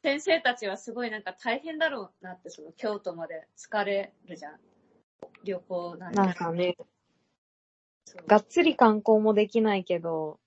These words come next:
Speaker 1: そうそうそう。
Speaker 2: なんか、仕事らしい仕事もあるのかな。なんか、見回りみたいな感じ。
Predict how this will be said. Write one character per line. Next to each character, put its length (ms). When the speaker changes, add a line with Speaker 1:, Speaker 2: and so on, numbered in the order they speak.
Speaker 1:
そ 180
う 60
そ 160
う 20
そ 60
う。 20
Speaker 2:
な 80
ん 40
か、 340
仕 260
事 260
ら 160
し 240
い 40
仕 160
事 320
も 320
あ 80
る 120
の 100
か 140
な。 140
な 160
ん 60
か、 220
見 200
回 360
り 120
み 140
た 140
い 80
な 80
感 340
じ。 100